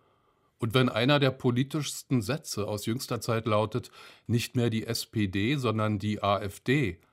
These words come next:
sei jetzt die Partei der Arbeiter“, dann wird es gefährlich. Anstatt Rechtsradikale als Posterboys zu verniedlichen, könnte man recherchieren, was auf Arbeitnehmerinnen zukommen würde, wenn die A F D die Richtlinien der Politik bestimmen würde.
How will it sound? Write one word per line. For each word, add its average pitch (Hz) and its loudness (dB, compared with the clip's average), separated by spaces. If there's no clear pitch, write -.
sei 101 -2
jetzt 101 0
die 107 -2
Partei 98 0
der 98 0
Arbeiter“, 87 -4
dann 92 -6
wird 101 -2
es - -8
gefährlich. 90 -4
Anstatt 131 2
Rechtsradikale 135 2
als 117 -2
Posterboys 117 0
zu 120 -2
verniedlichen, 120 0
könnte 147 4
man 156 4
recherchieren, 127 2
was 113 2
auf 110 2
Arbeitnehmerinnen 120 2
zukommen 127 0
würde, 123 0
wenn 110 2
die 110 0
A 104 4
F - -4
D 135 4
die 101 0
Richtlinien 101 0
der 95 2
Politik 98 -4
bestimmen 101 -4
würde. 90 -6